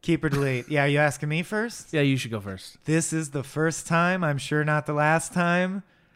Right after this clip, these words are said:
Speaker 1: and the first time I've gone downhill, but also the first time you've changed my mind.
Speaker 2: Oh, wow.
Speaker 1: I, w-, I came in strongly for this game,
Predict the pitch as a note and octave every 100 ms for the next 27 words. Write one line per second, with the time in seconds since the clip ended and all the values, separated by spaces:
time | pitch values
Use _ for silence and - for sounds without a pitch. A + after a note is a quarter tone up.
0 | _ _ _ _ - F#3 E4 E4+ - G#3
1 | - G3+ F3+ E3 C3+ D#3+ C#3+ D#3 G3+ A3
2 | E3 D#3 C#3+ D3 D#3 F3 F#3 F3+ D#3 D#3+
3 | D3 - D3+ C#3+ D3+ C3+ E3+ E3 C#3+ C3
4 | A#2 A#2 A#2 C#3+ E3+ D#3 D#3+ A2 - -
5 | - - _ - C3+ D3+ D3+ E3+ - C#3+
6 | C#3 F3 F3+ F3+ F3+ F3 D#3 - - -
7 | E3+ F#3+ G3 E3 C#3+ C3+ B2+ - - -
8 | D#3+ D#3 D3+ C#3 D3+ D#3 D#3+